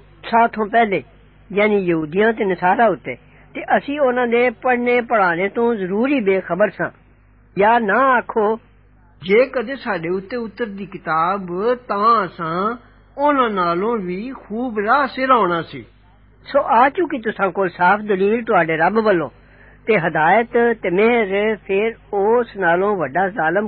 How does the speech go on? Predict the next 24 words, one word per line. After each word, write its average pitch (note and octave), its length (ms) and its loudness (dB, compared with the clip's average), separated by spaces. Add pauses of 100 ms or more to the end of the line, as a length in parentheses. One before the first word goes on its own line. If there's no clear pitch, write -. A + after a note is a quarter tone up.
کون A3+ 320 2
ہے G#3 100 2 (560)
جن G#3 220 2
نے G#3+ 160 2 (580)
جھٹلائیاں F3+ 640 0
اللہ G#3 300 4
دیاں F#3 200 0
آیتاں E3 380 2 (400)
تے G3+ 80 2 (260)
کترا F#3+ 340 2 (120)
گیا A#3 160 4 (100)
انہاں F3 200 0
تو۔ C#3 140 -10 (440)
ہن F#3+ 320 2
اسی B3+ 240 -6 (100)
سزا E3+ 240 0 (120)
دیاں B3+ 260 2
گے G3+ 100 2
انہاں F3+ 260 0
نوں C#3 120 -8 (340)
جڑے F#3 200 0 (120)
کترا F3+ 400 2
جاندے F3+ 360 4
نے C3 60 -8